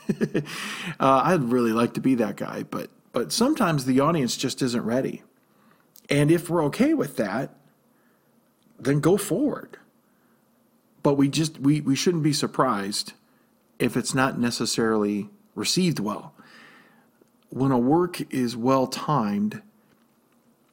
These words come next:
it can obviously bring a lot of success, um, to the person who's creating.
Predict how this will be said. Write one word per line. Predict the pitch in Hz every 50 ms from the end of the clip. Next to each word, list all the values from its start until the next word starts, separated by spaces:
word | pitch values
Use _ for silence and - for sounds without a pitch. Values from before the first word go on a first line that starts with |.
| _ _ _ _ - - -
it | 139 123
can | - 123 117
obviously | 123 131 139 123 110 - - - 117
bring | 107 - 123 117 113 113 110 110 110 107 - - _ _ _ _ _ _ _ _ _ _ _ -
a | - 107
lot | 104 117 131 143 131 117
of | 110
success, | - - - - - - - - - - - - - - - - - _ _ _ _ _ _ _ _ _ _ _ _ - -
um, | - 117 113 110 107 110 110 110 107 107 107 - - - - _ _ _
to | - - 131
the | 127 113
person | - 135 131 - - 131 117
who's | 113 123 113 -
creating. | - - - 117 110 113 123 117 107 90 76 -